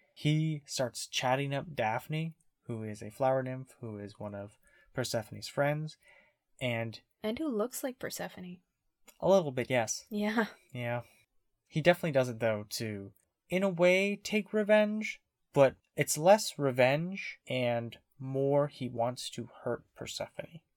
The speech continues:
Speaker 1: And that's the really malicious part. He's doing this maliciously.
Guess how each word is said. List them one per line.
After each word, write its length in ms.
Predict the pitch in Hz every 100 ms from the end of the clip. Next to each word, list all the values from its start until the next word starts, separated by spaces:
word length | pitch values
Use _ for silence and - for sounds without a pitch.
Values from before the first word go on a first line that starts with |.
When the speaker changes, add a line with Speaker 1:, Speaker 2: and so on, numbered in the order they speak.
| _ _ _ -
Speaker 1:
And 180 | 120
that's 280 | - 143 -
the 140 | - 180
really 340 | 135 139 147
malicious 680 | 131 117 117 117 120 - -
part. 500 | - - - - - _ _ _ _ _ _ _
He's 300 | - 127 120
doing 320 | 139 139 156
this 280 | 156 156 - _ _ _ _
maliciously. 800 | 120 127 156 156 123 - -